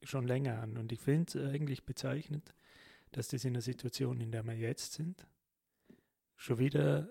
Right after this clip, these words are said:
so hochgepusht wird. Als ob das Problem, das wir momentan haben, also in dieser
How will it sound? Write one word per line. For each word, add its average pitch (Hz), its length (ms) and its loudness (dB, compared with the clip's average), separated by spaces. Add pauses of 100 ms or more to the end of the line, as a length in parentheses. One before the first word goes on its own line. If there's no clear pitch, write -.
(800)
so 131 220 2
hochgepusht - 680 0
wird. 117 300 -8 (420)
Als 120 220 2
ob 123 120 -6
das - 160 -6
Problem, 120 640 0
das 131 140 0
wir 123 120 2
momentan 127 600 2
haben, 156 320 0 (880)
also 113 200 -2
in 117 100 2
dieser 117 420 0